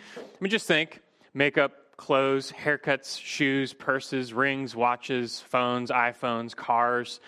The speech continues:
For some people, if they were honest with themselves, they'd have to admit that the vast majority of the things they do and the things they buy are, are motivated by what others will think of them.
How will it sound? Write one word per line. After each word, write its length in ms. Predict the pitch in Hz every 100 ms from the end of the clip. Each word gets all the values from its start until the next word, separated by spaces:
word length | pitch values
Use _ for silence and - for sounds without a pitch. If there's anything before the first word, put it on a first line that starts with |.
| - - - _ -
For 120 | 156
some 180 | 233 240
people, 300 | 247 208 185
if 80 | -
they 100 | 202
were 120 | 165
honest 360 | 185 202 - 151
with 160 | 143
themselves, 500 | 143 123 151 139 156
they'd 140 | 147 135
have 220 | 160 -
to 80 | 131
admit 320 | 123 165 -
that 280 | 120 110 - - _
the 80 | 135
vast 260 | 147 170 -
majority 440 | 135 151 208 180
of 100 | 131
the 80 | 139
things 340 | - 262 226
they 160 | 190 175
do 260 | 156 202 233
and 80 |
the 60 | 151
things 260 | 180 185 151
they 160 | 131
buy 360 | 123 135 170 151
are, 240 | 123 113 - - -
are 120 | 131
motivated 560 | 131 190 208 151 143 127
by 240 | 120 127
what 200 | 127 139
others 400 | 131 156 151 -
will 140 | 135
think 420 | - - 156 147 -
of 200 | 139 117
them. 340 | 135 196 160